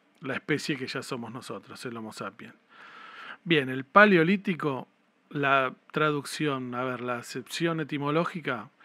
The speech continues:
o sea, el significado de la palabra sería paleo, quiere decir antiguo, y lítico quiere decir piedra,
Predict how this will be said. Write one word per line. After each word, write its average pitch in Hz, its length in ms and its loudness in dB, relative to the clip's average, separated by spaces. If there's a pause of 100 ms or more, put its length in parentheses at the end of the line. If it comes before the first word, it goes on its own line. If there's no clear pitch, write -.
(280)
o 139 60 -6
sea, 147 160 -2
el 135 80 -6
significado 143 600 -2
de 147 80 2
la 143 120 -2
palabra 160 420 2
sería 127 400 -2
paleo, 185 760 4 (480)
quiere 135 220 -2
decir 139 440 -4 (120)
antiguo, 160 760 0 (640)
y 147 180 -4
lítico 175 720 2 (180)
quiere 147 200 -2
decir 147 280 -4
piedra, 160 580 0